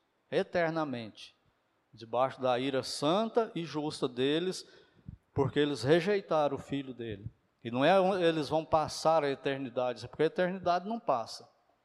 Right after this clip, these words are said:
Eles vão existir eternamente assim. E o único que pode te livrar disso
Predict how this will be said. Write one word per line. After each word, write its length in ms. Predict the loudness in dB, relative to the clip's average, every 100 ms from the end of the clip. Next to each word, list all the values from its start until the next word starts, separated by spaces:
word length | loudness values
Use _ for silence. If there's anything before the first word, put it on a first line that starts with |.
| _ _ _ _ _ _ _ _ _ _ _ _ -14
Eles 180 | -10 0
vão 220 | 4 8
existir 720 | 8 6 2 -2 -4 -2 0
eternamente 880 | 0 2 2 2 -2 -4 -6 -6 -6
assim. 480 | -6 -6 -4 -4 -8 _ _ _ _ _ _ _ _ _ _ _ _
E 100 | -4
o 60 | 2
único 320 | 4 4 2
que 100 | 0
pode 300 | 2 2 4
te 100 | 0
livrar 480 | -2 -2 0 0 0
disso 540 | -2 -2 -2 -6 -14